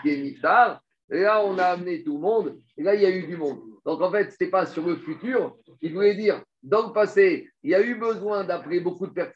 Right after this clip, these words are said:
il y a eu besoin d'avoir un grand espace pour cet érudit en Torah, et c'est ça un exemple de Esped chez Rabbi. Je continue.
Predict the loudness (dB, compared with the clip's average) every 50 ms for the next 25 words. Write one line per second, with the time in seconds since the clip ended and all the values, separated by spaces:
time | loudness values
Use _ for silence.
0 | _ -4 -4 -2 -2 -4 0 4 4 4 4 4 2 0 0 0 -4 -8 -14 _
1 | _ -6 -4 -2 2 4 2 2 2 0 -4 -2 -4 -4 -2 -2 -4 -6 -4 -4
2 | -2 -2 -2 -4 -4 -2 -2 -2 -2 -2 -2 -2 -2 0 -2 -2 -2 -2 -2 -2
3 | -4 -4 -4 -4 -2 0 2 2 0 0 -4 -12 _ _ _ -2 0 0 0 0
4 | -4 -6 -6 -4 -2 -2 -2 -2 -4 -6 -8 -4 -2 -2 -2 -2 -2 -2 -2 -2
5 | -4 -4 -2 -2 -2 -2 -2 -6 -14 _ _ _ -8 -2 0 0 0 0 -2 -4
6 | -4 -4 -4 -4 -6 -12 -14 -16 -18 -18 -18 -16 -4 2 4 4 4 4 4 0
7 | 0 0 -4 -6 -6 -6 -8 -12